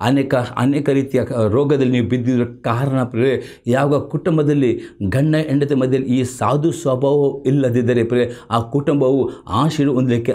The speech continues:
ಆಗುವುದಿಲ್ಲ. ಅದೇ ಯೇಸು ಕ್ರಿಸ್ತನು ಆ ಪರ್ವತ ಪ್ರಸಂಗದಲ್ಲಿ, "ಶಾಂತರು" ಅಂದರೆ ಸಾಧು ಸ್ವಭಾವದವರು ಧನ್ಯರು, ಅವರು ಭೂಮಿ ಬಾಧೆ ಆಗದೆಯೂ ಕುಟುಂಬದಲ್ಲಿ, ನಿಮ್ಮ ಕುಟುಂಬವು ಈ ಲೋಕದಲ್ಲಿ ಇರುವಾಗ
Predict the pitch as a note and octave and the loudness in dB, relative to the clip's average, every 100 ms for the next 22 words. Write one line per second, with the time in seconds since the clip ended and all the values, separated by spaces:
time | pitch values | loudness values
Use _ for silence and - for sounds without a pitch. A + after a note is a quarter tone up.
0 | - F2 A#2+ B2+ A#2+ A2 G#2+ - - A#2 | -2 -2 0 2 2 2 0 -6 -6 -2
1 | B2+ B2+ - B2 - C#3 D#3 - - A#2+ | 0 0 -2 -6 -2 -4 -4 -14 -4 -4
2 | A#2 B2 C#3+ C#3+ B2+ A#2 B2+ A#2+ A2+ F3+ | 0 0 0 0 -4 -4 0 0 0 -4
3 | - - - A2+ B2 C3+ A#2+ A2 G#2+ A2 | -6 -18 -6 -2 0 0 0 0 2 0
4 | E3+ D#3 G#2 A#2 C#3+ D#3 D3+ - B2 A#2 | 0 -4 -4 -2 0 -2 -2 -2 0 0
5 | A2 B2+ G3+ - - G#2+ G#2+ B2+ C#3 B2 | 0 0 -2 -6 -8 -2 0 2 2 2
6 | A#2+ B2 B2+ - - - A#2 C3 B2+ B2 | 2 2 -2 -6 -20 -2 0 2 2 2
7 | A#2+ G#2 A2+ A2+ A2+ A#2+ D3+ F3 - - | 2 2 2 2 0 2 0 -2 -8 -8
8 | D3 D3 C3+ B2+ B2+ B2 - - - A#2 | -4 0 0 2 2 0 -2 -8 -10 -2
9 | B2 C3 - D3 D3 D3 C3 A#2 A2+ B2 | 0 0 0 -2 0 2 2 0 0 0
10 | B2+ B2 B2+ C3 A#2 A2+ A2 A#2+ A#2+ A#2 | 0 0 0 2 0 0 0 0 0 0